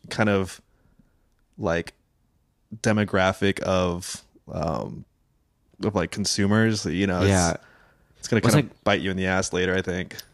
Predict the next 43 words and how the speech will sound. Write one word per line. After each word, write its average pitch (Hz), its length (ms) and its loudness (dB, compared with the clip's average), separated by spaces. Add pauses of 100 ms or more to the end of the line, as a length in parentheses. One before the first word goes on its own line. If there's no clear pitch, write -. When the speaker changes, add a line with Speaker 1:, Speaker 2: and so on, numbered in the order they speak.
(120)
Speaker 2:
Yeah, 117 340 2
it's, - 140 -6 (100)
<clears throat> - 60 -20
it's 123 320 0
like, 120 120 4
I 113 120 4
feel 139 160 2
like, 127 180 2
um, 98 640 2 (640)
their 120 540 4
consumers, 107 960 2
like, 90 260 2 (1000)
do 104 300 -2
they, 123 380 4
I 110 80 0
s-, - 120 0 (240)
not 135 300 4
that - 160 2
they, 98 120 4
like, 90 240 0
don't 98 200 4
exist 90 400 -2
anymore, 80 440 2
but, - 180 -4
like, 80 280 -2
Speaker 1:
Mm-hmm. 107 320 -4 (300)
Speaker 2:
there's 101 340 4
just, - 280 2
like, 92 440 0 (1120)
yeah, 139 320 8
the, 98 140 4
I 98 140 6
don't 139 100 8
know. 127 120 8
You, 101 180 6
you're 110 180 4
right. 95 180 4
They, 104 180 4
they 110 160 4
didn't, 117 200 4
like, 110 220 4
they 104 140 2
didn't 113 260 4